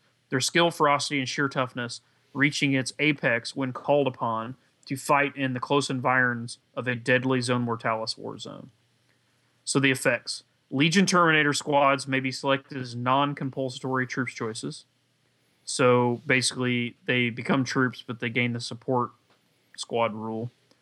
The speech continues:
Um, teleport assault. Any one Legion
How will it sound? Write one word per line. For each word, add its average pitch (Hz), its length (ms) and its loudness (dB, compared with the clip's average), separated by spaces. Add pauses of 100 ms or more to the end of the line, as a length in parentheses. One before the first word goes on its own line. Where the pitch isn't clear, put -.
(340)
Um, 120 500 2 (1400)
teleport 156 460 2
assault. 117 340 -6 (500)
Any 190 300 4
one 160 720 2 (100)
Legion 143 460 -4